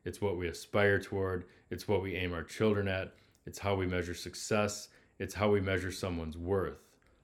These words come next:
For us, competition is the way, the truth, and the life. And it is the utter opposite of the message of Jesus Christ. From Luke chapter sixteen, he says,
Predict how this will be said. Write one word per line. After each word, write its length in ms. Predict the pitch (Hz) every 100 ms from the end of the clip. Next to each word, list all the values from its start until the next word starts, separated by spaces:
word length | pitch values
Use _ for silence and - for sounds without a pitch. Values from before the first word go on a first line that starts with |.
| _
For 180 | - 104
us, 220 | 104 104
competition 720 | - 117 110 107 - 107 110
is 120 | 95 85
the 120 | 87
way, 420 | 90 98 98 98
the 140 | 90
truth, 400 | 87 - 98 90 80
and 200 | 90 85
the 40 |
life. 560 | 85 87 73 - - _ _ _ -
And 120 | 98
it 120 | 95
is 120 | 90
the 160 | 90 - -
utter 500 | 120 113 104 92 - 98
opposite 600 | 101 101 - - 78 -
of 140 | 87
the 80 | 85
message 460 | 90 87 - 82
of 140 | 85 82
Jesus 360 | 90 85 85
Christ. 560 | - 92 76 - - - _ _ _ _ _ _ _ _ _ _ _ _
From 280 | - 101 90
Luke 200 | 101 95
chapter 300 | - 92 90
sixteen, 640 | - 95 - 104 101 101 - - - - _ _ _
he 120 | - 92
says, 440 | - 90 85